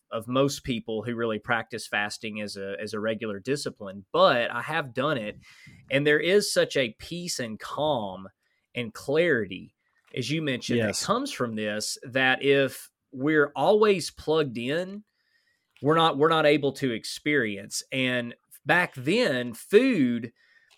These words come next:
Speaker 1: and maybe I'm overreaching here, you just let me know if you think so, but food was really their technology back then, in the sense that food, food was almost synonymous with fellowship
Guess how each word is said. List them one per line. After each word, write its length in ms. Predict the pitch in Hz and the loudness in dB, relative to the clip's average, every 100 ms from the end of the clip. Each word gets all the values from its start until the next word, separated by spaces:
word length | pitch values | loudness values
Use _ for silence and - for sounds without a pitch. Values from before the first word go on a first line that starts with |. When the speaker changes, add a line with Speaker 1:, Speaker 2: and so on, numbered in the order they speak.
| _ - | _ -2
Speaker 1:
and 100 | 135 | 6
maybe 300 | 185 233 214 | 8 8 8
I'm 160 | 190 | 6
overreaching 720 | 160 160 151 139 143 - 170 165 | 6 6 6 4 4 0 -6 -4
here, 260 | 175 175 | -4 -2
you 140 | 170 135 | -2 -2
just 180 | 139 | 2
let 160 | 151 139 | 4 4
me 80 | 131 | 2
know 140 | 135 | 2
if 120 | 131 | 2
you 80 | 135 | -2
think 260 | - 143 147 | -2 -4 -2
so, 280 | 165 160 156 | 0 0 2
but 240 | 131 131 | 2 0
food 480 | - - 240 262 147 | 0 4 6 4 2
was 240 | 139 127 | 0 0
really 580 | 139 175 190 151 127 113 _ _ _ - | 2 4 6 6 4 -2 _ _ _ -6
their 240 | 123 175 | 4 6
technology 800 | 170 170 143 123 135 147 135 110 123 | 6 2 2 2 2 4 2 0 -2
back 320 | 120 120 113 | 0 0 -2
then, 140 | 139 | -2
in 100 | 127 | -2
the 80 | 117 | -4
sense 340 | - 139 127 | -4 -4 -4
that 200 | - 117 - | -4 -6 -4
food, 460 | - 190 214 180 - _ - | 0 2 2 -2 -8 _ 2
food 240 | 202 226 | 2 2
was 220 | 180 139 | 2 0
almost 420 | 147 156 156 139 - | 2 0 2 2 0
synonymous 640 | 123 127 135 123 110 - | -2 0 0 -2 -6 -6
with 160 | 113 - | -8 -2
fellowship 640 | 135 127 120 - 117 | 2 2 0 -2 -2